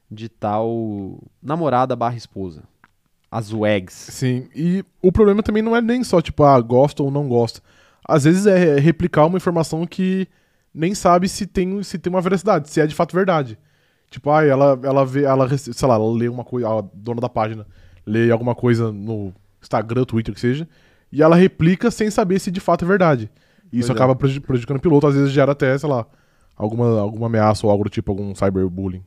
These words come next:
Speaker 1: Pois é, pois é. É, o Vitor, o Vitor Riss tá até me zoando aqui, falando que eu estou falando isso, mas eu chamei um cara no Twitter de amargurado outro dia.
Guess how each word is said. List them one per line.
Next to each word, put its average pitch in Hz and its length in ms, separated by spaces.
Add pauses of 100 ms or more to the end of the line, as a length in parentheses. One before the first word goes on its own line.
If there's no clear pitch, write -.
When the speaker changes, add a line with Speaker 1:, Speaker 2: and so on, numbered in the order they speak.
(580)
Speaker 1:
Pois 110 180
é, 92 140
pois 101 240
é. 98 220
É, 180 40
o 170 80
Vitor, 196 300
o 143 160
Vitor 160 200
Riss 156 200
tá 156 80
até 175 240
me 160 120
zoando 120 300
aqui, 131 160
falando 117 260
que 104 520 (640)
eu 113 80
estou 131 180
falando 131 260
isso, 123 160
mas 131 120
eu 131 60
chamei 131 260
um 131 80
cara 123 200
no 123 140
Twitter 120 260
de 117 60
amargurado 120 540
outro 95 180
dia. 90 260